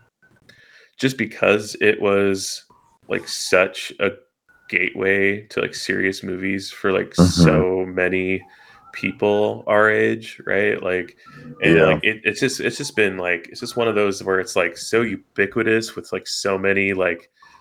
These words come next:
Speaker 1: um, you know, like, honestly, like, like, film bros online,
Speaker 2: <laughs>
Speaker 1: like, like, it's
Speaker 2: Word.
Speaker 1: so, like, it's become, like, so ubiquitous with online film bros, and, like, people kinda just, like, make that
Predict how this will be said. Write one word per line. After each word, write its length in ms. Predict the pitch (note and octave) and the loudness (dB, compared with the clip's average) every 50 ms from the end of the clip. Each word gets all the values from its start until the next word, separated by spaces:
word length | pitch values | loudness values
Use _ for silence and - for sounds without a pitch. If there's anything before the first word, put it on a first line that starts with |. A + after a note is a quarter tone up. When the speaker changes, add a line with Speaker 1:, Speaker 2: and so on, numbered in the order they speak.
| _ _ _ - | _ _ _ -2
Speaker 1:
um, 500 | - G2 F#2 F2+ F2 E2+ E2+ E2+ E2+ E2+ _ _ _ _ _ - _ _ - - - - - _ _ _ _ - - - - _ _ _ _ _ _ - | 2 4 4 4 4 2 0 -2 -6 -10 _ _ _ _ _ -20 _ _ -20 -20 -20 -20 -20 _ _ _ _ -20 -20 -20 -20 _ _ _ _ _ _ -2
you 140 | B2 C#3 | 2 2
know, 100 | B2 G2+ - - | 2 2 4 2
like, 180 | - A#2 A2+ - | 2 2 4 4
honestly, 360 | B2 D3 D#3 D3+ - C3+ A2+ | 2 4 4 2 2 0 0
like, 80 | - | 2
like, 280 | - A2 G2 G2 - - | 4 2 2 0 -2 -18
film 340 | - - - B2 A#2+ A#2 A2 | -4 4 6 6 6 6 4
bros 360 | G#2+ F#2 F2 F2 F2+ F2 - | 2 2 4 4 2 0 0
online, 460 | - - G2+ F#2 F2+ F2+ F2 F2 F2+ A#2 | 0 0 0 0 0 0 -2 -2 2 2
Speaker 2:
<laughs> 0 | |
Speaker 1:
like, 400 | B2 G#2+ E2+ F2 F2 E2 - _ _ _ - - - - | 2 2 2 0 -2 -6 -10 _ _ _ -20 -20 -10 -2
like, 120 | - G#2 G#2 | 0 2 4
it's 140 | C#3+ - - D2+ - | 4 4 2 2 4
Speaker 2:
Word. 60 | - | 4
Speaker 1:
so, 200 | A#2 A#2 A#2+ A#2+ | 4 6 6 6
like, 500 | A2+ G#2+ G2+ G2 F#2 - - - - - - | 6 6 6 6 4 0 -4 -18 -14 -6 -4
it's 240 | G#2 G2+ - - | -4 -2 -4 -4
become, 400 | - - A2 G#2+ - A#2 A#2+ A#2 | -6 -6 -6 -4 -2 -2 0 0
like, 180 | A2+ G#2+ G2 G2 | 2 0 -2 -2
so 200 | - - G#2 G2+ | 0 0 2 2
ubiquitous 580 | G2 F#2+ F#2 F#2+ F#2 F2+ - - F#2 F2+ - - | 2 2 2 0 0 0 0 -4 -4 -4 -6 -6
with 80 | F#2 | -6
online 440 | F2+ F2+ F2+ F2+ F2+ F2+ F2+ F#2+ - _ | -4 -4 -4 -6 -8 -8 -10 -12 -16 _
film 280 | _ - G2 F#2 F#2 F#2 | _ -2 0 0 0 0
bros, 260 | - F#2+ F2+ F2 E2+ | 0 0 0 0 -2
and, 80 | F#2+ F#2 | -4 -8
like, 120 | F2 - | -6 -2
people 240 | - G#2+ - - F2+ | -2 -2 -2 -2 -6
kinda 240 | - - F#2+ F#2 F2+ | -2 -2 -2 -2 -2
just, 260 | - F#2+ E2+ - - | -6 -6 -8 -4 -4
like, 140 | F2+ F2+ - - | -4 -4 -4 -4
make 140 | F#2 F2+ F2 - | -6 -6 -4 0
that 220 | - F2+ F2 F#2 | 0 2 2 2